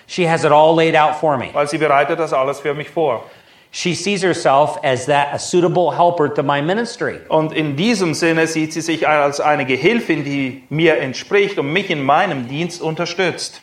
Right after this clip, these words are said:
Speaker 1: And she actually gets excited doing that.
Speaker 2: Und Tatsache ist, dass sie das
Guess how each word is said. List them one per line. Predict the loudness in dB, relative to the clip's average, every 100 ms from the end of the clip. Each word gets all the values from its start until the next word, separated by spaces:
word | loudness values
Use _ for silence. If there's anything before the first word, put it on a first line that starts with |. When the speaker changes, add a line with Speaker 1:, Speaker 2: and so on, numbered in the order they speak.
| -8
Speaker 1:
And | -6
she | -4 -4 -2
actually | -4 -2 -2 0 0
gets | -2 -4 -6
excited | -8 -8 -6 0 0 2 0 -2 2
doing | 2 2 0
that. | -2
Speaker 2:
Und | -4 0
Tatsache | 2 2 2 0 2
ist, | 0 0 -2
dass | -2 -2
sie | -2
das | -2 -2